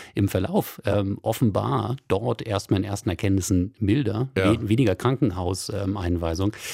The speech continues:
Speaker 1: dann wäre das doch die schöne Weihnachtsnachricht.
Speaker 2: Ich kann nur Christian Drosten, äh, zitieren, der sagt, Omikron ist der Einstieg in die endemische Phase. Also jetzt, ne, äh, Pandemie vorbei, jetzt ist es praktisch das Grippevirus.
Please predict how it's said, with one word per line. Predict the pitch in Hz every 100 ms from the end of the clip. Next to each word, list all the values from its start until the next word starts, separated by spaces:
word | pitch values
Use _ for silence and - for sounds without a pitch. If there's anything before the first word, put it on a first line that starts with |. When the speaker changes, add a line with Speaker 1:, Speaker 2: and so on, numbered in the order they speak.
| - - -
Speaker 1:
dann | - 82
wäre | 82
das | 87 87
doch | 92 -
die | 95
schöne | - 98
Weihnachtsnachricht. | 95 90 78 - 80 82 76 -
Speaker 2:
Ich | - 110
kann | 127
nur | 117
Christian | - 104 113 101
Drosten, | - - - - 123 127
äh, | 104 113
zitieren, | - 110 - 117 120
der | 104
sagt, | 80 67 76 113 117 -
Omikron | 73 82 107 - - 80 113
ist | - -
der | 104 -
Einstieg | 76 73 95 107 - - 107 113 -
in | 92
die | 92 -
endemische | 87 76 78 82 85 -
Phase. | 67 - - 80 76
Also | - 71
jetzt, | 71 71 69 - _
ne, | 98 135 -
äh, | 98 90 71 71
Pandemie | 95 104 95 92 101
vorbei, | - 76 101 113 117
jetzt | 101 98 -
ist | 90
es | 95
praktisch | - 82 - 78
das | 78 -
Grippevirus. | - - 73 58 62 52 -